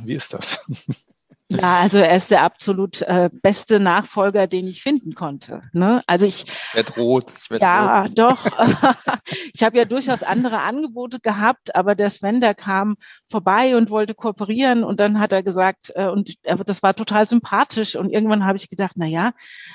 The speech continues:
Speaker 2: vielleicht willst du es ja doch kaufen", ne? Und dann hat er gesagt, "Ja", also so ein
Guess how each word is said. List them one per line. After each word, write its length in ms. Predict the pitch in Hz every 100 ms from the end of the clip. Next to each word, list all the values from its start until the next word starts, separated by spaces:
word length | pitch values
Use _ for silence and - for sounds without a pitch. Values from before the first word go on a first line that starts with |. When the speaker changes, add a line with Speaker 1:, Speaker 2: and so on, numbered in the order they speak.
| -
Speaker 2:
vielleicht 280 | 185 180 -
willst 220 | 247 -
du 40 |
es 40 | 226
ja 120 | 208
doch 140 | 180
kaufen", 580 | - 320 370 - 165 151 147
ne? 320 | 202 370 370
Und 500 | 180 196 190 - 202
dann 200 | 185 170
hat 140 | 165
er 80 | 156
gesagt, 420 | 160 151 156 -
"Ja", 440 | 254 370 294 156 143
also 240 | 180 202
so 140 | 190
ein 100 | 196